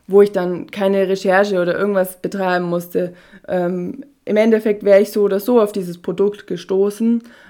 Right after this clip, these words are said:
aber es wurde mir halt als Werbung auf Social Media angezeigt. Und ich habe die Dinge dann auch gerne gekauft, verwende sie, schätze sie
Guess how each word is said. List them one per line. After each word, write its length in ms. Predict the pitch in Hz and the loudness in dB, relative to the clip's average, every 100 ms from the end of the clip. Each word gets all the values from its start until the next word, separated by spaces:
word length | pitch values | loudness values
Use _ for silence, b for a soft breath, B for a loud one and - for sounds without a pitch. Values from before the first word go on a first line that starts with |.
| _ | _
aber 360 | 180 190 190 185 | -4 -2 2 0
es 120 | 185 | -2
wurde 200 | 185 180 | -4 -4
mir 220 | 180 185 | -4 -4
halt 120 | 175 | -4
als 220 | - 175 | -6 -6
Werbung 400 | 180 185 180 175 | -2 -2 -2 -4
auf 120 | 180 175 | -6 -6
Social 300 | 175 175 180 | -8 -6 -6
Media 240 | 180 180 | -6 -8
angezeigt. 580 | - - - - - - | -8 -10 -10 -12 -12 -12
Und 140 | - | -8
ich 160 | 180 196 | -6 -6
habe 120 | 185 | -6
die 100 | 208 | -6
Dinge 240 | 175 226 226 | -2 0 2
dann 160 | 202 | 0
auch 140 | 190 190 | -2 -2
gerne 300 | 202 202 208 | -2 0 -2
gekauft, 460 | 202 214 196 202 B B B | -6 -2 -2 -2 B B B
verwende 480 | - 202 202 202 202 | 0 4 6 4 0
sie, 240 | 202 202 | -2 -4
schätze 400 | 202 196 196 196 | 2 2 2 -4
sie 340 | 190 196 196 | -6 -2 -2